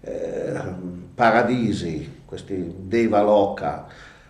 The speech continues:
e questi, eh, reami, sei regni di sofferenza,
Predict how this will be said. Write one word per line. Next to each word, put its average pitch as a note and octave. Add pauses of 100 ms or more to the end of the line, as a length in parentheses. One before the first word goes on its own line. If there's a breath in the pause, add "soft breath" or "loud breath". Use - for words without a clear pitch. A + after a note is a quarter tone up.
(120 loud breath)
e G2
questi, G2
eh, -
reami, A2
sei A2
regni G#2
di F2+
sofferenza, G2+